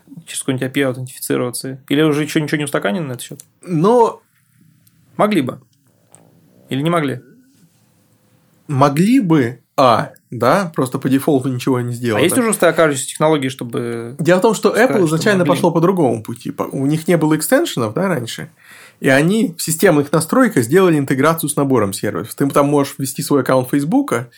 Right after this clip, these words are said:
Speaker 2: свой аккаунт Твиттера, свой аккаунт Link-, Link-, LinkedIn можешь ввести. И аутентификацию с ними Apple сделала. То есть, ты вот как раз через системные средства можешь отправлять аутентифицированные запросы к ним.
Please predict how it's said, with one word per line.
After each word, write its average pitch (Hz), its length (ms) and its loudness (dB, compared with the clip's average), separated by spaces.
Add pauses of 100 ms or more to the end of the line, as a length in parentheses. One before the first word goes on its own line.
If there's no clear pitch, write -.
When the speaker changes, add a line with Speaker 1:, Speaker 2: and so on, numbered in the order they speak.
(140)
Speaker 2:
свой 156 200 2
аккаунт 151 300 0
Твиттера, 190 340 0
свой 147 220 0
аккаунт 151 320 0
Link-, 139 240 -4
Link-, 139 480 -6
LinkedIn 143 560 -2
можешь 101 320 -8
ввести. - 380 -12 (500)
И 143 180 2
аутентификацию 165 800 2
с - 120 -4
ними 202 480 2
Apple 160 280 0
сделала. 113 440 0
То - 120 -8
есть, 104 220 -8
ты 117 120 -2
вот 101 160 -4
как - 160 -10
раз 117 240 0
через 110 220 -6
системные 107 540 -4 (500)
средства 180 460 0
можешь 135 440 0 (180)
отправлять 147 480 0
аутентифицированные 127 760 -6
запросы 113 420 -6
к - 80 -20
ним. - 180 -14